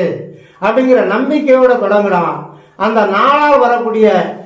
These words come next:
அந்த துன்பம்ங்கிறது இருக்காது, தடங்கள்ங்கிறது இருக்காது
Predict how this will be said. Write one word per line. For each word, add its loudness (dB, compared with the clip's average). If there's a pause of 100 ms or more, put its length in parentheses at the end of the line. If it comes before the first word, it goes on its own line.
(200)
அந்த 0
துன்பம்ங்கிறது 0
இருக்காது, 0
தடங்கள்ங்கிறது 0
இருக்காது 0